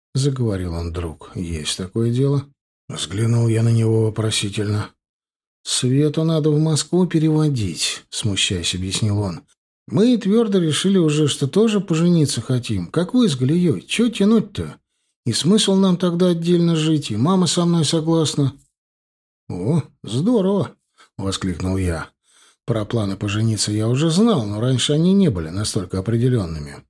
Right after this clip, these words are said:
Это я про Мишу Кузнецова рассказывал. Он, кстати, наш со Светой одноклассник, она его знает. Он сейчас будет переводиться в миит. Пусть Света к нему подойдёт, всё узнает.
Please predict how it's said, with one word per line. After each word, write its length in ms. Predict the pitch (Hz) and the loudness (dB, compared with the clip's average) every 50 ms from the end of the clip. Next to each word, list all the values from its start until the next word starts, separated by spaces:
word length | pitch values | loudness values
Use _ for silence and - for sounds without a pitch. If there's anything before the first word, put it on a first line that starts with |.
| _ _ _ _ _ _ _ _ _ _ _ _ _ _ _ - | _ _ _ _ _ _ _ _ _ _ _ _ _ _ _ -4
Это 240 | 143 170 180 180 175 | -2 -2 0 0 2
я 160 | 175 175 165 | 2 2 2
про 160 | 156 170 170 | 2 2 2
Мишу 300 | 170 175 170 143 - 151 | 4 4 4 2 0 0
Кузнецова 580 | - 160 151 156 170 156 - - 202 196 170 135 | 0 2 2 2 2 2 2 2 2 4 4 2
рассказывал. 640 | 117 110 98 - - 101 87 80 73 78 76 80 90 | 2 0 -2 -4 -4 -6 -6 -6 -8 -10 -8 -4 -2
Он, 140 | 120 135 131 | 0 0 0
кстати, 380 | 135 - - 151 143 135 - | 0 -2 0 0 0 2 2
наш 240 | 139 143 143 135 - | 2 2 2 2 0
со 140 | - 139 131 | 0 0 0
Светой 360 | - - 139 135 127 139 135 | 0 2 0 0 2 0 0
одноклассник, 640 | 131 127 143 147 143 165 151 123 107 - - 87 - - | 2 2 0 0 2 2 0 0 0 -2 -6 -6 -4 -2
она 160 | 113 117 117 | 0 0 2
его 160 | 113 107 110 117 | 2 0 0 0
знает. 560 | 113 123 123 104 90 78 73 - - - _ _ _ _ _ _ _ _ _ _ _ | 0 0 0 0 -2 -4 -8 -12 -18 -20 _ _ _ _ _ _ _ _ _ _ _
Он 140 | - 190 208 | 0 0 0
сейчас 460 | 190 - 156 139 - 185 202 196 151 | 2 0 0 0 2 2 2 2 2
будет 340 | 135 151 175 175 170 139 139 | 2 2 2 2 2 0 2
переводиться 640 | - 147 147 147 147 143 143 160 160 147 - 147 | 2 2 4 4 4 4 2 0 0 0 2 2
в 80 | 143 139 | 4 4
миит. 640 | 143 147 143 135 117 95 78 - - - - - _ _ _ _ _ _ | 4 4 4 2 2 0 -4 -8 -12 -18 -20 -20 _ _ _ _ _ _
Пусть 280 | - 180 220 - - - | -4 -2 -2 0 0 -2
Света 340 | - - 180 180 143 - - | 0 2 2 2 2 0 -2
к 60 | - | -2
нему 260 | 127 127 120 107 85 | 0 0 0 0 -2
подойдёт, 480 | - 95 95 117 120 120 131 180 202 - | -4 -4 -2 0 0 2 2 2 0 0
всё 220 | - - 151 156 | 0 0 2 2
узнает. 640 | 156 143 123 117 120 127 135 135 131 123 - - - | 4 2 2 2 2 2 2 2 2 0 -2 -6 -12